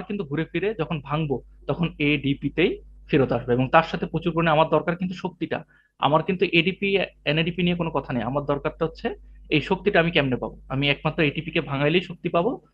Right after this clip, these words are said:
এই জন্য ও হচ্ছে ফার্স্টে এটিপি থেকে এটিপি তে নিয়ে যায়, তারপর যখন ভাঙে, প্রচুর পরিমাণে শক্তি হয়, আবার এডিপি তে ফেরত যায়। বুঝা গেছে?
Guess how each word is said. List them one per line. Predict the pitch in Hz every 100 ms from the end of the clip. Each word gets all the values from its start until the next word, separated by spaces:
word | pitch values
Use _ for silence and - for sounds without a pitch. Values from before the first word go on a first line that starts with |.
| _ _ _ -
এই | 147
জন্য | 151 156 151
ও | 156
হচ্ছে | 156 -
ফার্স্টে | 143 - 156 151
এটিপি | 151 156 156
থেকে | 151 147
এটিপি | 143 156
তে | 160 151
নিয়ে | 156
যায়, | 208 415 - - -
তারপর | 135 143 139
যখন | 156 139 135
ভাঙে, | 135 202 - - -
প্রচুর | 160 185 175
পরিমাণে | 165 165 165 175
শক্তি | 170 175
হয়, | 220 349 - - - 139
আবার | 135 135 -
এডিপি | 127 120 -
তে | -
ফেরত | 123 -
যায়। | - _ _ _ _ _
বুঝা | - 170
গেছে? | 170